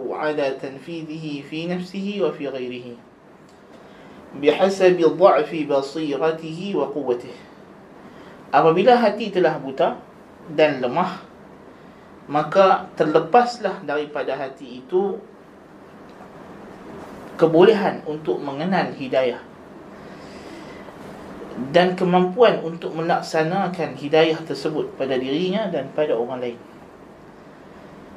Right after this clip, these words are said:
Mengikut kadar kelemahan pandangan mata hatinya dan kekuatannya.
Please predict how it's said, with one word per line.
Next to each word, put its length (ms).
Mengikut 640
kadar 560
kelemahan 720
pandangan 540
mata 320
hatinya 480
dan 240
kekuatannya. 640